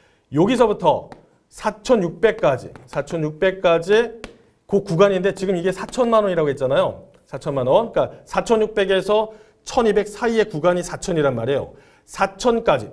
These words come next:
여기서부터 여기까지는 얼마냐라고 하면 십오 프로를 적용합니다. 지금 계산해 보시면 사천에서 천이백 빼면은 이천팔백만 원이잖아요.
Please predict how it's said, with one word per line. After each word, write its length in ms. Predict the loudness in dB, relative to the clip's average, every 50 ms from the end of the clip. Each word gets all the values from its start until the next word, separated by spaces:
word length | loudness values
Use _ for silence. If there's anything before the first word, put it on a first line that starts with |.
| -2 0
여기서부터 460 | 0 0 0 -2 -4 0 0 0 0
여기까지는 1040 | 2 0 0 -2 -4 -6 -8 -8 0 4 4 4 4 2 2 -2 0 0 -2 0
얼마냐라고 580 | -2 -2 -2 -2 -2 0 0 0 -2 -2 -2 -4 -4
하면 340 | 0 2 2 0 0 -4 -10 -18 -20 -20 _
십오 580 | -14 -12 -6 -6 -6 -8 -4 -2 -2 -2 -2
프로를 260 | -4 -4 -2 -2 0 0
적용합니다. 480 | 0 -2 -2 -4 -6 -8 -10 -12 -14 -14 -18 -20 _ _ -20 -20 _ _ _ _ _ -20 _ _ _ _
지금 220 | _ 2 2 2 4
계산해 320 | 4 4 4 4 2 2
보시면 320 | 0 0 -2 0 0 0 0
사천에서 680 | 0 -4 -6 -4 -2 0 2 2 0 0 0 -4 -6
천이백 460 | -4 -4 -2 0 0 0 -2 -4 -2
빼면은 460 | -2 -2 0 0 2 2 2 0 0 -4
이천팔백만 680 | -8 -6 -4 -4 -4 -2 -4 -4 -2 -2 0 0 0
원이잖아요. 460 | -2 -2 -4 -2 -2 0 -2 -2 -4